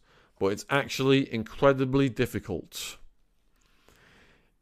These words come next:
In England and Wales, the subjects of unwanted stories can sue for libel if they believe their reputation has been damaged.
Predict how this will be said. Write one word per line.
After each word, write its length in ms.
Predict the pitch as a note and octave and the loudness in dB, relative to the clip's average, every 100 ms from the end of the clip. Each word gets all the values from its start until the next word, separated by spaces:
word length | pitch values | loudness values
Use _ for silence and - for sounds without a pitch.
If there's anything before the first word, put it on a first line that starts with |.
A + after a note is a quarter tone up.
| - | 0
In 120 | B2+ | 4
England 320 | D3+ D#3+ D#3+ | 8 8 6
and 100 | D#3 | 8
Wales, 540 | D#3 E3 D3+ B2 A2+ A2+ | 10 12 12 10 6 2
the 60 | |
subjects 560 | - E3 C#3+ D#3+ D3+ - | 2 4 6 6 6 4
of 180 | B2+ B2 | -4 -2
unwanted 440 | B2+ C#3 C#3+ C3+ | 2 0 0 -6
stories 460 | - D#3 C#3 C3 A2+ | 0 4 8 6 4
can 160 | A#2 | -4
sue 240 | A2 F3 F3 | -2 0 2
for 140 | F3+ | 4
libel 680 | E3+ E3+ E3 G2+ G#2 G#2+ - _ - _ _ - | 6 8 6 4 2 0 -8 _ -20 _ _ -2
if 200 | A#2+ - | 0 6
they 160 | C3+ | 6
believe 480 | C3 B2+ C3 D#3 D3+ | 8 8 10 8 8
their 180 | D3+ D3 | 8 10
reputation 720 | C#3+ C#3+ C3 B2+ A2 G#2+ A2+ | 8 6 2 4 4 4 2
has 180 | G#2 G2 | 2 2
been 320 | G#2+ G#2+ G#2+ | 0 0 4
damaged. 800 | A#2 A#2+ A#2 G2+ - - - | 4 6 4 2 -4 -10 -10